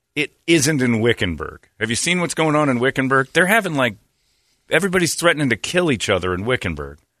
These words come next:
in these council meetings 'cause the high school has a gender-neutral bathroom now. And they're like, "We want our gender, our gender, uh, neutral students." I mean, how many of those are in Wickenburg?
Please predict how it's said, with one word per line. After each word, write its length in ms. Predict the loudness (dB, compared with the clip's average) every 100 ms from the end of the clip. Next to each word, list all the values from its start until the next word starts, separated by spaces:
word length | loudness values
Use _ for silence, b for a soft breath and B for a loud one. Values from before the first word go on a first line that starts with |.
| _ _ _
in 140 | -2 0
these 180 | 0 -2
council 360 | -2 -2 -2
meetings 180 | -4 -4
'cause 200 | -2 -2
the 200 | 2 0 0
high 160 | 0
school 360 | 0 0 2 2
has 380 | 2 2 0 -4 _ _ _ _
a 120 | -6 -2
gender-neutral 840 | 2 2 2 2 2 0 0 0
bathroom 520 | 2 0 -2 -8 -12
now. 200 | -14 -18 _ _ _ _ _ _ _
And 100 | -4
they're 120 | 0 2
like, 220 | 0 2
"We 140 | 2
want 200 | 4 4
our 120 | 2 0
gender, 520 | 0 0 0 -2 0
our 140 | 0
gender, 500 | 0 0 0 2 0 0
uh, 220 | -6 -6 -2
neutral 420 | 2 2 2 -2
students." 520 | -2 -2 -2 -2 -2
I 40 | -4
mean, 140 | -4
how 240 | -6 -2 2
many 240 | 2 2
of 200 | -2 -2
those 420 | 2 4 2 0
are 140 | -4 -4
in 120 | -4
Wickenburg? 540 | -4 -4 -8 -10 -16